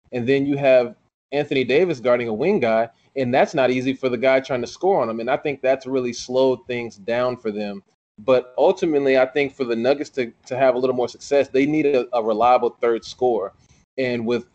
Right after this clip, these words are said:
Jamal Murray and, and Joker having so much responsibility,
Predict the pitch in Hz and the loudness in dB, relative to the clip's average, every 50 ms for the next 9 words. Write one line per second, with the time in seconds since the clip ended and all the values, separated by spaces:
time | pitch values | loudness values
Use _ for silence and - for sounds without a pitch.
0 | _ - 123 107 117 113 120 135 151 160 151 139 139 135 135 135 135 127 - 117 | _ -20 -12 -8 -4 0 2 4 4 2 2 2 2 4 4 4 4 2 0 -2
1 | 123 117 117 117 113 110 104 _ _ _ _ _ _ - 117 117 113 113 110 110 | -6 -6 -6 -6 -8 -10 -12 _ _ _ _ _ _ -10 -8 -6 -6 -6 -6 -8
2 | 104 - _ _ 113 104 131 156 180 175 - 120 113 131 127 120 113 113 110 - | -10 -12 _ _ -4 2 2 2 4 4 2 0 2 2 2 2 2 0 -6 -4
3 | - - 131 131 131 131 127 - 123 113 - - 120 117 - 107 98 135 156 156 | 0 2 2 2 4 2 0 0 -4 -8 -4 -4 -4 -4 -4 -2 0 0 2 2
4 | 135 120 113 107 | 2 -2 -4 -6